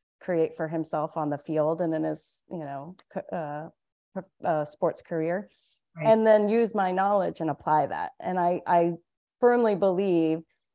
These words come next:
Speaker 1: yoga teachers have the ability to do that. And it's gonna take something. It's not, not just gonna happen.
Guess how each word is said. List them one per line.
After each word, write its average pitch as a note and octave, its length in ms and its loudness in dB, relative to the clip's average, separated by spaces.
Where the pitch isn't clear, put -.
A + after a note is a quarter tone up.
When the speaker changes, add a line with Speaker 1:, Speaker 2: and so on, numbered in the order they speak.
Speaker 1:
yoga F3+ 320 4
teachers F3 420 -8
have D#3+ 180 -2
the D#3+ 100 -2
ability D3+ 420 -2
to D3 140 -10
do D#3+ 200 -6
that. C3 240 -2
And E3 140 -4
it's - 200 -6
gonna D3+ 240 -2
take - 260 -2
something. D#3 680 -2
It's - 200 -6
not, F3 180 2
not F3 240 0
just E3+ 220 -6
gonna D#3+ 180 0
happen. E3 640 -4